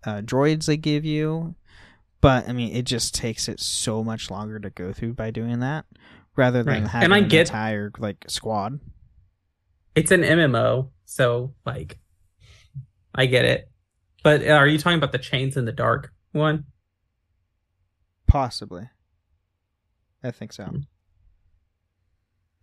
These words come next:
Speaker 1: Yeah, they add, I mean, they added a bunch of flashpoints regardless, right,
Speaker 2: Yeah.
Speaker 1: in between,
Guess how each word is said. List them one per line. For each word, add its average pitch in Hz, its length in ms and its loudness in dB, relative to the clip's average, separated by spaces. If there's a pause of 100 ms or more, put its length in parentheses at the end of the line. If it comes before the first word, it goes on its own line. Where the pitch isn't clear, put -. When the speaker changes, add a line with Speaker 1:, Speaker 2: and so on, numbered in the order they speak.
(500)
Speaker 1:
Yeah, 135 120 -4
they 123 160 -4
add, 117 260 -10
I 131 60 -8
mean, 143 160 -4
they 165 140 0
added 117 340 -6
a 110 80 -10
bunch 113 300 -8
of - 60 -14
flashpoints 101 580 -12
regardless, 95 680 -10
right, 98 160 -8
Speaker 2:
Yeah. - 100 -6
Speaker 1:
in - 80 -6
between, 104 600 -6